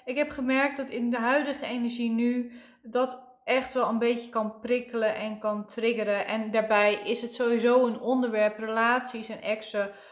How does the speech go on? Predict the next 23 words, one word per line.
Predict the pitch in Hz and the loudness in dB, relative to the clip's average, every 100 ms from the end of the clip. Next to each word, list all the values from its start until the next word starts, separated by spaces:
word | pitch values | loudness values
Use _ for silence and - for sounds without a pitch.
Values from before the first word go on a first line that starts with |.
| - | -8
wat | - 240 | -2 2
altijd | 202 233 254 240 240 | 2 2 2 2 2
wel | 240 226 214 | 4 4 4
een | 220 | 0
gevoelig | - - 233 233 | -4 -4 -4 -4
puntje | 226 220 220 - | -6 -4 -4 -6
in | 214 | -8
ons | 214 | -6
leven | 220 208 208 214 | -2 -2 -2 -4
kan | 214 208 | -2 -2
zijn, | 208 208 202 202 | -2 -4 -4 -6
kan | 202 202 | -6 -6
blijven. | 190 190 196 196 196 185 185 - - _ _ - | -4 -2 0 -2 -4 -6 -8 -14 -20 _ _ -6
Ehm, | 208 202 202 - - | -2 0 -2 -6 -4
omdat | 254 254 254 320 | 0 4 4 4
we | 381 359 | 0 -6
het | 320 | -6
gewoon | - 240 220 | -2 -2 -2
goed | 214 226 220 | -4 -6 -8
willen | 214 208 202 | -8 -6 -4
doen, | 202 202 | -4 -6
omdat | - 214 214 277 | -6 -4 0 0
we, | 285 254 | 0 -2